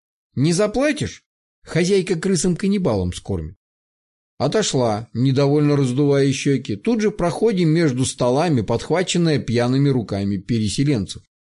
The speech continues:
После таких слов Лугатик подумал, что вляпались основательно.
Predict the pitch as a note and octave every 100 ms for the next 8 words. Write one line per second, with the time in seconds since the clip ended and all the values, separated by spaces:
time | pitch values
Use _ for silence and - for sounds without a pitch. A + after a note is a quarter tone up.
0 | _ C#3+ D#3 F#3 E3 E3+ F#3 - F#3 A3+
1 | D3+ D3 F3 F3 D3 C#3 D3+ D3 G3+ E3+
2 | C3 - C3+ A#2+ D3 D#3 D#3 D3 D3 C#3+
3 | F3+ F#3+ E3 G2+ E2+ D2 C2